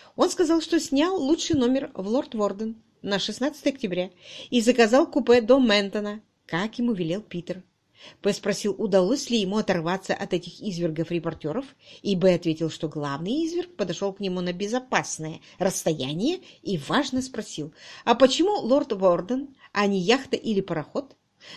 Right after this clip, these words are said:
Б ответил, что у леди морская болезнь. Изверг, кажется, остался доволен и дал Бантеру чаевые, десять шиллингов. Б собирается передать их в фонд помощи заключённым –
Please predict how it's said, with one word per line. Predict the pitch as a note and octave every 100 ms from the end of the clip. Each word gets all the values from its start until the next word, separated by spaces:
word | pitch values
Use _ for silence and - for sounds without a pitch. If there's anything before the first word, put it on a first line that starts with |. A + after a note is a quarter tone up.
| -
Б | G3+ C4
ответил, | A#3 A3 F#3+ F#3
что | - G3+
у |
леди | F#3+ F#3+ F3 F3+
морская | - F#3+ E3+ - E3+
болезнь. | D#3+ D#3 D3 - E3 - _ - - -
Изверг, | C4 A3+ C#4+ D#4
кажется, | F4+ F4 F4+ F#4+
остался | - F#4 F4
доволен | F#4+ D4 G#3+ A3+ B3 - _ -
и | G#3+
дал | E3 F#3+ C#4
Бантеру | A3+ G#3 A3 G#3 G#3
чаевые, | - G3 D#3 D3 B2 - _ _ -
десять | D#3+ E3 F#3 D4 -
шиллингов. | - D#3 D#3+ D#3+ - _ _ - - - _
Б | F3+ G#3+ C4+ B3+ E3+
собирается | - A3 G#3+ G#3 G3+ G3+
передать | G3 G3 F#3+
их | F#3
в | -
фонд | G3 E3+
помощи | F#3+ E3+ E3 E3
заключённым – | F3 E3+ - D#3 D3